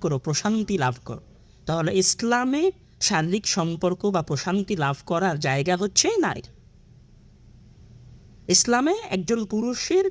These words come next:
ট্রান্সজেন্ডার, মানে হচ্ছে সৃষ্টিকর্তার সৃষ্টিতে বিকৃতি ঘটানোর কোনো সুযোগ নাই। যে সৃষ্টিকর্তার সৃষ্টিতে বিকৃতি ঘটাবে, সে আমাদের সম্মানিত শায়েখ আবু বকর জাকারিয়া হাফিজাহুল্লাহর ফতোয়া আমি পূর্ণ নকল করছি,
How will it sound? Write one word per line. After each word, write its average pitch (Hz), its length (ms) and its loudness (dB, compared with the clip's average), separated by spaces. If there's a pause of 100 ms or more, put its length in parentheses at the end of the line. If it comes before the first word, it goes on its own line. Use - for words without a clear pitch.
ট্রান্সজেন্ডার, 185 560 0
মানে 147 160 2
হচ্ছে 175 180 0 (300)
সৃষ্টিকর্তার 233 840 -2
সৃষ্টিতে 175 680 -4 (360)
বিকৃতি 302 560 0
ঘটানোর 220 500 0
কোনো 175 280 0
সুযোগ 175 440 -2 (160)
নাই। 120 200 -8 (500)
যে 277 260 2
সৃষ্টিকর্তার - 760 -2
সৃষ্টিতে 185 600 -2
বিকৃতি 214 500 -2
ঘটাবে, 262 480 2 (640)
সে 311 400 2
আমাদের 170 360 0
সম্মানিত 160 460 0
শায়েখ 151 400 -2
আবু 147 140 0
বকর 165 380 0 (560)
জাকারিয়া 196 440 0
হাফিজাহুল্লাহর 160 540 0
ফতোয়া 208 320 -2
আমি 180 140 0
পূর্ণ 165 260 0
নকল 151 280 0
করছি, 185 340 0